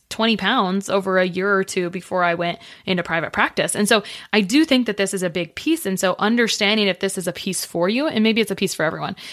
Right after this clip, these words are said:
understand if this is where you're falling short. Is that the problem? Like, do you know what to do, but it's just implementing it? Is that the problem? Right?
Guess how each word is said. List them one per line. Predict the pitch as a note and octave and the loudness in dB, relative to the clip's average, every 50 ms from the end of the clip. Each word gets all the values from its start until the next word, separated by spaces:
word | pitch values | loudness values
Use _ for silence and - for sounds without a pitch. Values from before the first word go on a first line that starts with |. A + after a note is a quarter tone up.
| - - | -10 -4
understand | - E4+ F#4+ - E4+ D#4 C#4+ B3 F3+ | 0 0 0 2 2 2 2 0 -2
if | E3+ | 0
this | E3 G#3 G#3+ B3+ - | 0 0 0 2 0
is | D4 C#4+ A#3 | -2 -2 -2
where | G#3+ A3 G#3 G#3 G#3 | 2 4 4 4 4
you're | F3+ E3+ F#3+ F#3+ F#3 F3+ | 2 0 -2 -2 -4 -4
falling | - - F#3+ F3+ F3 E3+ | -2 -4 -2 -2 -2 -2
short. | D#3+ - - E3+ D#3+ A3+ E4 E4+ - - _ - - - - _ _ _ _ _ _ _ _ | -4 -4 -2 -2 0 0 0 0 -2 -6 _ -20 -20 -20 -20 _ _ _ _ _ _ _ _
Is | - F#3 D#3+ | -6 -4 2
that | E3+ E3+ F#3+ - | 2 2 4 4
the | - | 4
problem? | - D4 C#4+ C#4+ A#3 | 4 4 4 4 4
Like, | A3 G3+ | 2 2
do | F3 G#3+ | 4 4
you | G#3+ G#3+ | 4 6
know | G#3 G3 F3 E3+ | 6 6 4 4
what | F#3 A3+ C4 B3+ | 4 2 2 2
to | - D4 | 0 2
do, | D4 D#4 D#4 D#4+ D#4+ | 2 2 2 2 2
but | C#4 A#3 G3 | 2 2 2
it's | F#3 - | 0 0
just | F#3+ F3+ - - | -2 -4 -4 -4
implementing | F3+ F3+ G3 A#3 C#4 C#4 D4+ D#4 D4+ D#4 D#4 E4+ | -4 -2 0 2 2 2 2 0 0 0 -2 -2
it? | E4 - | -2 -2
Is | F#3 D#3 | -2 -2
that | D3+ C#3+ E3 - | -2 -2 -2 -2
the | A#3+ A3+ | -2 0
problem? | - C4+ B3+ C4 C#4+ C#4+ D4+ D4+ - | 2 2 4 4 2 -2 -2 -4 -6
Right? | - F#3 G#3 A3+ - | -4 -4 -4 -4 -6